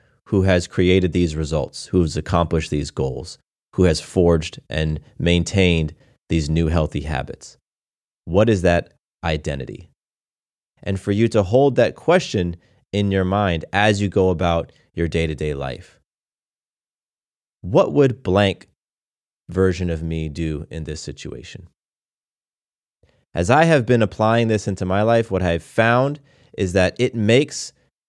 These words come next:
making the choices that lead to the new results, it makes it so much easier.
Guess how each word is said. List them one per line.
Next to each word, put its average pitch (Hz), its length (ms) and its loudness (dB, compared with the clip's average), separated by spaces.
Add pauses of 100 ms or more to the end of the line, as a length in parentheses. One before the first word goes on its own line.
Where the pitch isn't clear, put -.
(400)
making 120 760 0 (420)
the 90 100 0
choices 120 640 0
that 85 220 0
lead 98 320 0
to 101 100 -2
the 90 220 2
new 92 260 2
results, 90 640 0 (240)
it 98 120 -8
makes 143 260 0
it 143 100 -4
so - 180 0
much 110 240 0 (220)
easier. 110 720 0